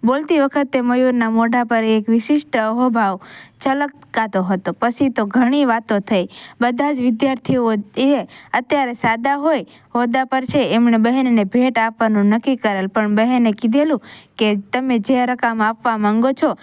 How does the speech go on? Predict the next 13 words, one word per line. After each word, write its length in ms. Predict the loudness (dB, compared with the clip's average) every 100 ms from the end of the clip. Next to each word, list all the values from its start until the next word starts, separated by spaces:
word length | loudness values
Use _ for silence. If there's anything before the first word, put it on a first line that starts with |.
| -18 -4
એ 140 | 0 0
રકમ 360 | 0 -2 0
નજીકની 520 | 0 2 0 2 2 2
પ્રાથમિક 480 | 0 -2 2 2
શાળાઓમાં 540 | 2 0 0 -2 0 0
જરૂરિયાતમંદ 840 | 2 2 2 2 2 2 2 4
બાળકોને 540 | 2 0 -2 -2 0
આપો." 360 | 0 0 -2 -4 -8 -20 -6
અને 200 | -4 0
બધાને 600 | 0 0 0 0 -2 -6 -2
એવું 400 | 0 2 2 0
જ 100 | -2
કર્યું. 560 | -2 0 0 0 -2